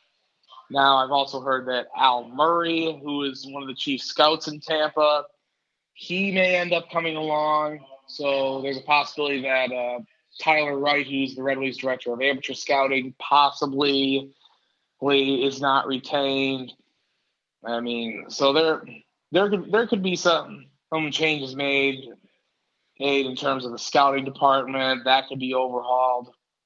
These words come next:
But I think right now a lot remains to be seen. I know Yzerman did say at his pre-, at the press conference that there's a lot of work to be done,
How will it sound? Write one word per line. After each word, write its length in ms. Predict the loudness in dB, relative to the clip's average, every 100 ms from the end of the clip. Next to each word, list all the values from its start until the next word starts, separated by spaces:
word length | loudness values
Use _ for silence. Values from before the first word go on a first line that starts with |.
| _ _ _
But 160 | -2 0
I 120 | 0 0
think 220 | -2 2
right 180 | 0 0
now 240 | 0 0
a 20 | 2
lot 260 | 4 2
remains 320 | -2 -8 -10
to 60 | -12
be 60 | -14
seen. 280 | -10 -6 -6
I 60 |
know 360 | -2 0 0 -2 -10 _ _ 0 2
Yzerman 400 | 2 -2 -10 -4
did 200 | -4 -4
say 340 | 0 0 2
at 80 | -2
his 120 | -4
pre-, 200 | -2 0
at 240 | 0 -4
the 80 | -6
press 300 | -4 -4 -2
conference 420 | -2 -2 -4 -12 -2
that 300 | 0 2 0 _ _ -4
there's 180 | -2 0
a 60 |
lot 240 | 2 4 2
of 80 |
work 280 | 0 -2 -2
to 100 | -12
be 100 | -10
done, 640 | 0 2 4 2 -2 -6